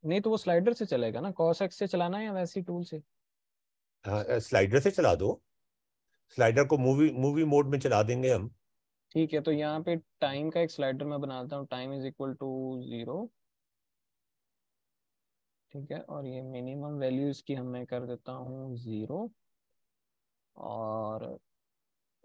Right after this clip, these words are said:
Speaker 1: यहाँ से मैक्सिमम वैल्यू कर देता हूँ टू पाई। ठीक है, पाई को पीआई से लिखते हैं।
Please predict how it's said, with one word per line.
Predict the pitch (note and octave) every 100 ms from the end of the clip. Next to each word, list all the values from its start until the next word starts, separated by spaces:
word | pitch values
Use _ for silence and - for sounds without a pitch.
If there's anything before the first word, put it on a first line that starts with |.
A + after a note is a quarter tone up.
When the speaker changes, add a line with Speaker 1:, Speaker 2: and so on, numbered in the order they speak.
| _ _ _ _ _ _ D3
Speaker 1:
यहाँ | C3 B2+ C3
से | B2+ B2+
मैक्सिमम | B2 - C#3+ C3+ C3
वैल्यू | B2 B2
कर | C3
देता | B2+ B2 C3
हूँ | C3+
टू | B2 B2
पाई। | C#3+ G3+ - _ _ _ _ _ _ _ _ _ _ _ _ _ _ _ _ _ _ _ _ _ _ _ _ _ _ _ _ C#3+
ठीक | C3
है, | D#3 - _ _ _ _ _ _ _ C#3
पाई | C3 D3+
को | D#3+
पीआई | D3+ C#3 C#3 C3+
से | C3+
लिखते | B2 -
हैं। | C3